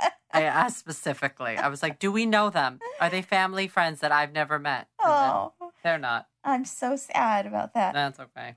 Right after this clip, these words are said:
Speaker 2: So these really cute friends of theirs, Mary and Bob Solis, who are adorable,
Speaker 1: Adorable.
Speaker 2: uh, say that Larissa would embarrass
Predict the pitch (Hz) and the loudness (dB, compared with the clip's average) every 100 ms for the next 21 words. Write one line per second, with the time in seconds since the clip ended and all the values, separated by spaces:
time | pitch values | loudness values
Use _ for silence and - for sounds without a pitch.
0 | _ - - 269 254 247 247 - - 226 | _ -12 0 2 2 2 0 -2 -6 -16
1 | - 254 262 254 - - - 196 277 320 | -6 -2 -2 -2 -6 -12 -12 -2 0 0
2 | 277 311 220 214 208 190 190 190 190 196 | -2 -4 0 0 0 0 0 0 0 0
3 | 208 214 196 196 185 170 - 185 175 175 | 2 0 2 4 2 0 -4 -4 -4 -8
4 | 156 202 - - - _ 202 190 185 - | -10 -10 -14 -16 -20 _ -4 -2 -2 -2
5 | 170 160 151 143 117 - _ _ - 131 | 0 0 0 -2 -4 -10 _ _ -16 -8
6 | 131 131 127 123 - - _ - 214 196 | -4 -2 -4 -6 -12 -14 _ 2 4 4
7 | 190 - 240 220 208 220 202 214 214 196 | 2 -2 -4 -2 2 2 2 -2 -4 -4
8 | 190 233 262 - 302 302 285 220 226 208 | -4 -2 -2 0 2 2 0 -2 -4 0
9 | 208 190 - 196 202 214 214 - | -2 -2 -2 2 4 4 0 -4